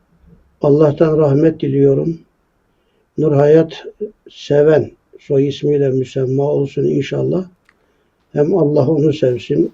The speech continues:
o zaten Allah'ı seviyor. Efendimiz Aleyhisselam onu sevsin, o da zaten Efendimiz Aleyhisselam'ı seviyordur.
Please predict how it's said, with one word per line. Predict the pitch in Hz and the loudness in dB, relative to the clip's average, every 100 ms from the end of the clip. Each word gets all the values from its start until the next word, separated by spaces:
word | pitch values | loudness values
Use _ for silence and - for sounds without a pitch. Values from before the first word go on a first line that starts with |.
| - | -6
o | |
zaten | 131 139 131 151 | -2 0 0 0
Allah'ı | 160 135 131 139 | 0 0 0 -2
seviyor. | 135 131 139 135 156 - _ _ _ _ _ _ _ _ _ 165 | -4 -4 -2 -2 -4 -8 _ _ _ _ _ _ _ _ _ -2
Efendimiz | 156 170 165 147 143 | 2 4 4 2 2
Aleyhisselam | 147 147 139 - 147 151 160 | 4 4 2 0 0 0 0
onu | 143 151 | 0 -2
sevsin, | 143 127 123 147 156 | -2 -4 -4 -4 -2
o | 208 143 | -2 -2
da | 143 156 | -2 -4
zaten | 135 135 139 151 | -2 -4 -4 -4
Efendimiz | 151 - 147 139 135 | -4 -4 -2 -2 -2
Aleyhisselam'ı | 135 127 123 - 131 131 131 | -2 -4 -6 -6 -6 -4 -6
seviyordur. | 131 139 139 147 135 135 | -4 -4 -2 0 -2 0